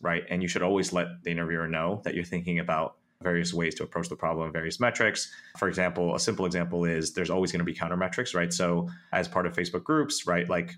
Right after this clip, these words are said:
we, you know, sort of the, the goal of, of the org was to kind of reduce bad content on, uh, and bad actors on Facebook groups. But, you know, you can just do that, but simply by, like, getting rid of or, or shutting down most groups, right? But that obviously hurts engagement, right? And so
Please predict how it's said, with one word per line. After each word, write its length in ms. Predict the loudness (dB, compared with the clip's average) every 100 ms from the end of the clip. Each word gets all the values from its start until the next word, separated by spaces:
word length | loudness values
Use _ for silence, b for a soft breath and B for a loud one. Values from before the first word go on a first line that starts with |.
| -10
we, 520 | -2 2 4 2 0 -4
you 80 | -4
know, 200 | -4 -8 b
sort 220 | -2 0
of 60 | 0
the, 140 | -2
the 180 | -2 -4
goal 360 | 0 2 2 2
of, 200 | 0 -4
of 140 | -6
the 80 | -2
org 320 | 2 4 4
was 160 | 2 0
to 240 | 0 0
kind 200 | 0 -2
of 80 | 0
reduce 420 | -2 0 0 0
bad 460 | 0 0 2 0 -4
content 480 | -4 -2 0 -2 -2
on, 400 | -2 0 0 -4 -10 _ _ _ _ -8
uh, 80 | -2
and 100 | 0
bad 160 | 2 4
actors 300 | 2 2 0
on 100 | 0
Facebook 300 | -2 -2 0
groups. 320 | 2 2 0
But, 320 | 2 2 2 B B B -4
you 80 | 0
know, 180 | 0 0
you 100 | 0
can 240 | 2 2
just 220 | 2 2
do 100 | 4
that, 260 | 6 6 4
but 200 | 2 2
simply 320 | 0 2 2
by, 560 | 4 4 6 4 2 -2 -12 _
like, 180 | -4 0
getting 280 | 2 2 2
rid 160 | 2 2
of 260 | 0 -4 -4
or, 100 | -2
or 100 | 0
shutting 320 | 2 2 2
down 220 | 0 0
most 220 | -2 -2
groups, 340 | -4 -6 -6 -4
right? 160 | 0
But 80 | 4
that 100 | 6
obviously 360 | 6 4 0 0
hurts 240 | -2 -2
engagement, 500 | -6 -8 -8 -10 -14
right? 200 | -6 -4 -4
And 140 | -4
so 260 | 0 0